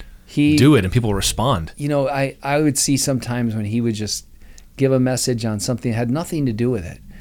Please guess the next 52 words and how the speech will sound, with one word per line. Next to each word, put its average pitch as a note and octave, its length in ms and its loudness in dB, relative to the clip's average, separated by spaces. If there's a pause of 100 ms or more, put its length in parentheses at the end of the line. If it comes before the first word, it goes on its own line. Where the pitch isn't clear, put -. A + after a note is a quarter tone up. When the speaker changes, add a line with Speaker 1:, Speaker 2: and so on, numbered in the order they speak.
(320)
Speaker 1:
but B2 280 -2 (200)
his A#2 220 -6
passion D3 580 -2
for, A#2+ 340 -2
you A2 160 -4
know, A2+ 280 -4 (320)
"Listen, C3 280 4
if B2 160 4
you C3 100 4
need C3 160 4
Jesus, A2 340 -2
come A#2+ 180 2
down A#2 160 4
right A2+ 160 4
now. G#2+ 240 2
You A2 120 0
know, G#2 140 -2 (300)
if A#2+ 140 4
you, D3+ 220 6
if C3+ 240 2
you C#3+ 120 6
don't D3 180 6
know C#3+ 120 6
where C#3 100 8
you B2 140 6
go, C3+ 40 4
you're B2+ 180 4
going D#3+ 280 6
to C#3 120 8
hell, B2+ 320 6
you A2 140 4
know, A#2+ 140 8
if G2 100 2
you," A2+ 100 4 (360)
Speaker 2:
<laughs> A#2+ 60 6
Speaker 1:
and C#3 100 6
he D3+ 80 6
would D#3 120 6
just, C3+ 320 0
everything G3+ 560 4
wrong, G#2 520 4
right? C3+ 340 0 (100)
That, A#2+ 240 -4
that A#2 180 -2
I D3+ 100 4
would D#3+ 180 6
not G#2+ 240 0
do, G#2 220 0
wouldn't C3 240 2
fit A#2 180 4
Speaker 2:
Right. A2+ 140 6
Speaker 1:
me. B2+ 320 2